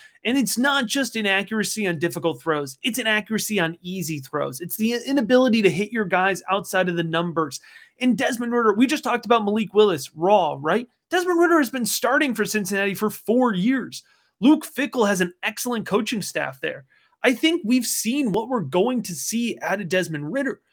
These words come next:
And one thing I like to really draw, uh, kind of, uh, uh, you know,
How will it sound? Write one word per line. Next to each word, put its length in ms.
And 180
one 220
thing 180
I 80
like 320
to 80
really 360
draw, 760
uh, 240
kind 340
of, 240
uh, 20
uh, 320
you 140
know, 200